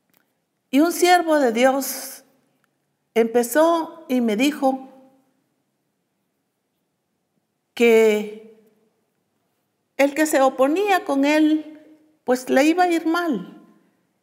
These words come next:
Y me empezó a sacar ejemplos. Me dijo, "Fulano de tal ya no está en el ministerio, está trabajando en una gasolinera. Eh, fulano de tal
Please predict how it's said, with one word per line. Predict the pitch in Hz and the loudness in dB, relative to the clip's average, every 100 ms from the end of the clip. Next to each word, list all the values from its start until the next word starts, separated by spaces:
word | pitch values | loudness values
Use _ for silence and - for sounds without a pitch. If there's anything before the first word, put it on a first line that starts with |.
| _ - | _ -2
Y | 254 | 2
me | 254 | 2
empezó | 247 233 240 339 349 | 2 -2 0 2 2
a | 269 | -2
sacar | 254 240 254 277 | -4 -2 -2 -2
ejemplos. | 277 330 311 302 196 165 - - | -2 0 0 0 -4 -8 -10 -14
Me | - 214 | -6 -2
dijo, | 247 285 285 269 269 - - - | -2 0 0 0 -2 -16 -20 -6
"Fulano | 233 254 349 370 | -2 0 0 0
de | 311 | -2
tal | 302 330 370 392 - - _ _ _ _ _ _ _ _ _ _ | -2 -2 -2 -4 -10 -20 _ _ _ _ _ _ _ _ _ _
ya | 214 262 | 0 0
no | 269 | 0
está | 262 247 | -2 -4
en | |
el | 240 | -2
ministerio, | 220 202 202 294 320 330 330 320 | -2 -4 -4 0 0 0 0 0
está | 240 214 190 | -2 -4 -4
trabajando | 190 185 180 233 233 220 | -2 -4 -2 -4 -2 -4
en | 202 | -4
una | 196 190 | -6 -6
gasolinera. | 180 - 180 175 214 240 240 247 - - _ _ _ _ | -8 -8 -8 -6 -4 -2 -2 -6 -12 -20 _ _ _ _
Eh, | - 208 208 | -4 -2 -2
fulano | 214 247 302 359 | -2 0 0 0
de | 285 | -2
tal | 262 330 370 | -2 0 0